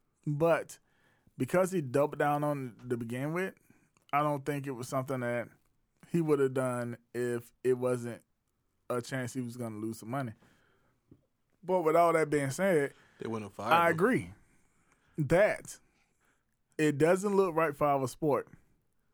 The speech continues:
Speaker 1: that we have people in our sport that needs interpreters.
Speaker 2: Our sport?
Speaker 1: And I say our sport, but I'm talking about Ameri-, the sport that's supposed to be America's sport.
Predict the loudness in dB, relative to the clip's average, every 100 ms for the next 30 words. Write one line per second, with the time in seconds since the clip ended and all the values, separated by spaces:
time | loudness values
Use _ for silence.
0 | _ _ -8 0 2 2 0 -2 0 2
1 | 0 -2 -4 -2 -2 -2 -2 -4 -2 -2
2 | 0 -2 -2 -4 -4 -8 -14 -20 _ -6
3 | -4 -2 -4 -6 -18 -20 _ _ _ _
4 | _ -12 -10 -10 -10 -12 -14 _ _ -4
5 | -4 -6 _ 0 0 2 4 4 2 -2
6 | 0 2 2 0 -2 -4 -2 -4 -6 -6
7 | -6 -2 -2 -2 -4 -2 0 0 -2 -6
8 | -16 -6 0 2 0 -2 -2 -2 0 0
9 | 0 -2 -2 -4 -6 -10 _ _ _ _
10 | _ _ _ _ _ _ _ -20 -12 -6
11 | -6